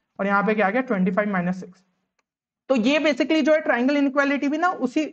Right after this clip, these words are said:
जो है फिगर के through ही आई है, सेम ही चीज कहना चाहता है, ठीक है ना, कुछ अलग नहीं हो रही है उसमें, इस तरीके से। मतलब एक क्वेश्चन को यार तीन अप्रोच से जो है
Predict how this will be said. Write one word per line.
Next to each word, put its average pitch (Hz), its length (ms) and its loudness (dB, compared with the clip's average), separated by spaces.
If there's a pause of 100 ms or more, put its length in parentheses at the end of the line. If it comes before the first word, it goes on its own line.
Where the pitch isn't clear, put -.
(320)
जो 269 80 4
है 302 80 2
फिगर 233 300 -2
के 277 100 -4
through 262 220 -2
ही 269 140 0
आई 196 140 0
है, 170 140 -4
सेम 302 440 -4
ही 339 60 -4
चीज 320 220 -6
कहना 214 260 0
चाहता 165 260 0
है, 170 60 -2
ठीक 226 100 -4
है 285 60 -2
ना, 311 60 -2
कुछ 285 180 -4
अलग 226 240 2
नहीं 233 120 0
हो 185 100 0
रही 151 100 -2
है 147 60 -4
उसमें, - 260 -14 (600)
इस 254 200 0
तरीके 175 220 -2
से। 175 180 -8
मतलब 277 480 -2
एक 330 280 0
क्वेश्चन 294 400 0
को 285 100 2
यार 269 340 0
तीन 302 280 2
अप्रोच 277 320 0
से 285 140 -2
जो 254 120 2
है 285 140 0